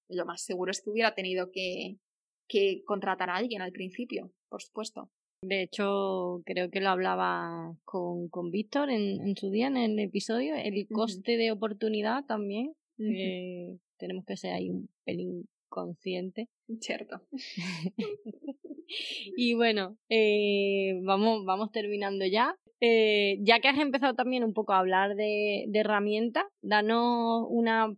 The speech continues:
Speaker 2: pincelada rápida sobre herramientas y, y recursos clave que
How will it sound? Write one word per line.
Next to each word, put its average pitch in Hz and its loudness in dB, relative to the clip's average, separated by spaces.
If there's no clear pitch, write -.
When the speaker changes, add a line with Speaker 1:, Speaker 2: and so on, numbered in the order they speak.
Speaker 2:
pincelada 220 4
rápida 220 2
sobre 208 4
herramientas 202 2
y, 240 2
y 226 0
recursos 202 0
clave 247 4
que 196 2